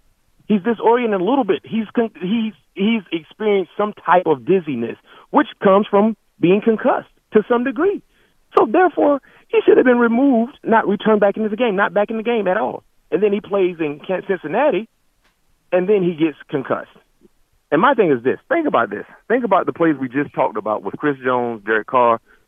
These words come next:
Grady Jarrett, Tom Brady. When Tua got slammed down Thursday night Cincinnati, there was no flag.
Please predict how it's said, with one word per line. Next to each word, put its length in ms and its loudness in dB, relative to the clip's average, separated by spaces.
Grady 280 2
Jarrett, 500 2
Tom 180 2
Brady. 240 -2
When 360 6
Tua 240 6
got 220 2
slammed 360 6
down 380 6
Thursday 240 0
night 280 0
Cincinnati, 560 -2
there 120 2
was 120 2
no 140 2
flag. 340 -2